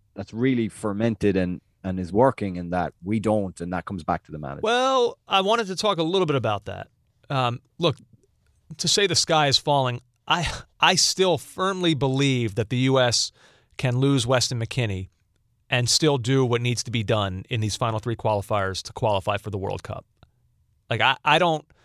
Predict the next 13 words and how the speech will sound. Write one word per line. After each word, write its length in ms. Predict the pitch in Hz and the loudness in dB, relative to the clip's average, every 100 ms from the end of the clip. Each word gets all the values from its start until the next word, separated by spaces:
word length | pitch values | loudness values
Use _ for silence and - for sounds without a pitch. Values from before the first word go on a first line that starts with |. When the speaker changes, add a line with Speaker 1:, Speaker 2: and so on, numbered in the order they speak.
| _ _ _ _ _ _ _ _ | _ _ _ _ _ _ _ _
Speaker 2:
it 140 | 170 175 | 0 2
makes 200 | 185 190 | 2 2
me 80 | |
a 60 | 165 | 2
little 140 | 175 | 2
more 180 | 156 143 | 2 0
nervous. 640 | 127 170 180 180 - - - | 2 2 2 0 -2 -2 -4
Any 160 | 190 240 | -4 -2
team 220 | - 165 | 0 0
losing 240 | 143 131 131 | 2 2 2
their 100 | 117 | 2
best 240 | 117 - | 0 0
player, 440 | 135 113 95 87 | -2 0 -2 -6